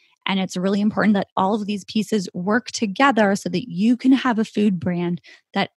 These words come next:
actually sells. So that is reason number three, why you wanna focus on your branding if you want to drive sales, because you can stop being the world's best kept secret,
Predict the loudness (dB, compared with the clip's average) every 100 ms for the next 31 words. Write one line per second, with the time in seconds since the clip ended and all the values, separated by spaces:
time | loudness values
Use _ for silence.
0 | -6 -6 -6 -6 -4 -4 -6 -10 _ -8
1 | -4 -4 -4 -12 -20 _ -2 2 2 0
2 | -4 0 2 2 -2 0 4 4 2 -4
3 | 0 2 6 6 6 2 -2 -2 -2 -2
4 | -2 0 2 4 4 2 2 0 0 -2
5 | 0 0 0 0 0 2 4 4 2 2
6 | -4 -2 0 4 4 4 0 2 2 0
7 | -4 _ -18 2 4 6 4 0 -8 -10
8 | -4 0 2 2 2 2 0 -2 -6 0
9 | 2 2 0 -4 2 6 8 8 6 4
10 | 4 6 6 4 0 -2 2 2 2 -6
11 | -16 0 2 2 -2 -16 2 4 4 2
12 | 2 2